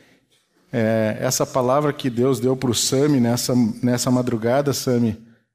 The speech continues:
ela é a mesma que tem tocado muitas vezes no nosso coração. Já existe uma palavra, já existe um chamado.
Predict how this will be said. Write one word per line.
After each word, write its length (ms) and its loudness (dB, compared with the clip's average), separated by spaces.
ela 580 0
é 100 -2
a 80 0
mesma 380 0
que 80 -12
tem 160 0
tocado 480 -2
muitas 420 0
vezes 280 -2
no 80 0
nosso 320 0
coração. 580 -6
Já 220 -2
existe 640 -2
uma 180 0
palavra, 580 -6
já 180 -2
existe 540 0
um 80 0
chamado. 580 -6